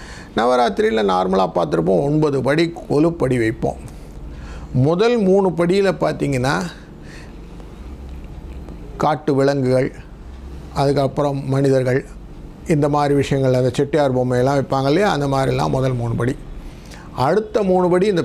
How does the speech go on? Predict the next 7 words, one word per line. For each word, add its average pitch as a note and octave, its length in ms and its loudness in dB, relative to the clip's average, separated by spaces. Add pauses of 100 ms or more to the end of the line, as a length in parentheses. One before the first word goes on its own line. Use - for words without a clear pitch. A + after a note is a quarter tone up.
பெருமாள் F#3+ 560 2
ரிலேட்டடான E3 680 2
ஸ்ரீதேவி D3+ 560 4 (520)
அவங்களெல்லாம் C3+ 440 2
வச்சு, C3 260 0 (760)
அப்புறம் C#3 260 -2 (160)
தசாவதார D3 640 2